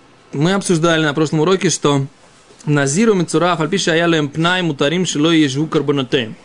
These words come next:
Да? Мы закончили тем, что мы обсуждали про, э, какие жертвоприношения должны принести Назир и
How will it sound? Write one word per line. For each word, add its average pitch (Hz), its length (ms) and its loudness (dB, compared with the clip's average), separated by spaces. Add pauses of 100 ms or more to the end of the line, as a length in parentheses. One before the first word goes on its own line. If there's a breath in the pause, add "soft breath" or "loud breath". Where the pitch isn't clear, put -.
(320)
Да? 147 280 -4 (420)
Мы 170 160 2
закончили 190 460 0
тем, 175 240 -2
что 170 120 -4
мы 156 120 2
обсуждали 151 520 -2
про, 135 460 0
э, 127 340 -2
какие 143 520 0 (100)
жертвоприношения 139 540 -2
должны 135 200 -2
принести 135 480 -2 (520 loud breath)
Назир 143 720 2 (240)
и 160 400 0